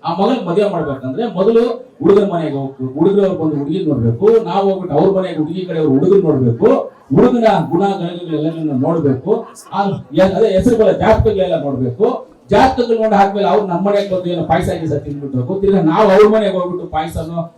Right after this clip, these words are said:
ರೈಸು ಅದನ್ನು ಕೊಡ್ತಾರೆ. ಆಮೇಲೆ ಅದಾದ್ಮೇಲೆ ಊಟ ಕೊಡ್ತಾರೆ, ಅದಾದ್ಮೇಲೆ ಮದುವೆಗಳಿಗೆ ಎಷ್ಟೆಷ್ಟು ಪ್ರೋಸೆಸ್ ಇದೆ.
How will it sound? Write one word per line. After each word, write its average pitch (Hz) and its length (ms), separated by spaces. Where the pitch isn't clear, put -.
ರೈಸು 165 320
ಅದನ್ನು 151 260
ಕೊಡ್ತಾರೆ. 131 580
ಆಮೇಲೆ 262 380
ಅದಾದ್ಮೇಲೆ 233 540
ಊಟ 208 260
ಕೊಡ್ತಾರೆ, - 420
ಅದಾದ್ಮೇಲೆ 247 720
ಮದುವೆಗಳಿಗೆ 190 680
ಎಷ್ಟೆಷ್ಟು - 580
ಪ್ರೋಸೆಸ್ - 460
ಇದೆ. - 200